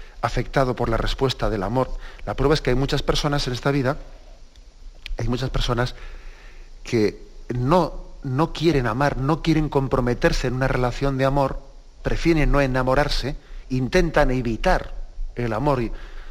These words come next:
eh, pues porque saben que después eso conlleva sufrimientos, saben que después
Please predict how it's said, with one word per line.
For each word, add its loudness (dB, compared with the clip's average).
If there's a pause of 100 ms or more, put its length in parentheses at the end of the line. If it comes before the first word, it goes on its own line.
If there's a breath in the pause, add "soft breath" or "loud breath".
(160 loud breath)
eh, -10 (440)
pues -8
porque 0 (220 loud breath)
saben 2
que 2
después 0
eso -2
conlleva 2
sufrimientos, -2 (800)
saben 0
que 2
después 2